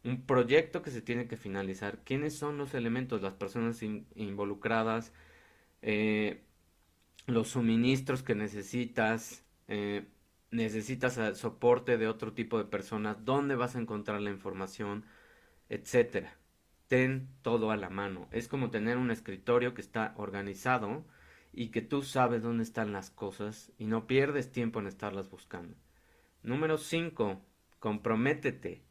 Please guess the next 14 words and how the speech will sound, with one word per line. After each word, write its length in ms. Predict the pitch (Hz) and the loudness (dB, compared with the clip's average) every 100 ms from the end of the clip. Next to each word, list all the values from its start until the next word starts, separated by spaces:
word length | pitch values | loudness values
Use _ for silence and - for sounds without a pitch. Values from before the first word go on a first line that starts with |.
| - | -10
con 220 | 98 95 | -8 -6
tus 260 | 110 110 | -6 -6
tareas. 760 | - 104 101 90 82 - - - _ _ _ _ _ | 0 0 2 0 -4 -16 -20 -20 _ _ _ _ _
Y 440 | - 113 139 139 - - | -2 0 0 -2 -10 -6
comprometerse 1120 | 107 104 110 110 117 113 135 131 - 104 - - | -4 -2 0 2 0 2 2 2 -4 -6 -8 -4
es 480 | 104 101 - - - - - | -2 -2 -4 -18 -20 -20 -20
justo 640 | - 135 135 - 110 92 - - - | -6 -2 -2 -4 -6 -6 -10 -20 -10
ese 260 | 110 107 123 | -4 -4 -4
sistema 720 | 120 107 - 117 101 90 87 - _ _ - | -6 -10 -6 -4 -2 -4 -10 -16 _ _ -2
de 300 | 101 98 - | 0 0 -4
estar 420 | 95 - 101 95 | -12 -4 -4 -4
palomeando. 760 | - 95 92 95 95 92 87 - _ - - - _ _ | -4 -4 -4 -4 -4 -4 -10 -16 _ -20 -20 -20 _ _
Cada 360 | - 156 175 185 | 6 6 6 0
acción 680 | - - 147 139 95 90 | -2 -6 0 0 0 -6